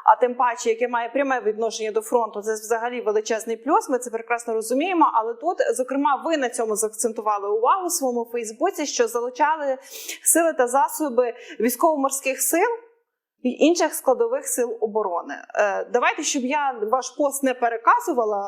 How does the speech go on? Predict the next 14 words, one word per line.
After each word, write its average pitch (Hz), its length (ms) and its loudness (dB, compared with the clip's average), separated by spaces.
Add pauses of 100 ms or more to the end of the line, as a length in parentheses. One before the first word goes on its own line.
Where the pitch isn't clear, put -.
(100)
е, 202 320 -6
поясніть, 285 640 2
будь 240 140 0
ласка, 294 380 4 (180)
е, 202 580 -4
військово-морські 240 840 0
сили, 233 380 2 (680)
Курськ, 277 540 0 (360)
знищення 262 640 2
ворожого, 262 760 -2 (460)
ворожої 247 640 0
техніки 226 560 0
та 262 220 2
озброєння. 175 600 -4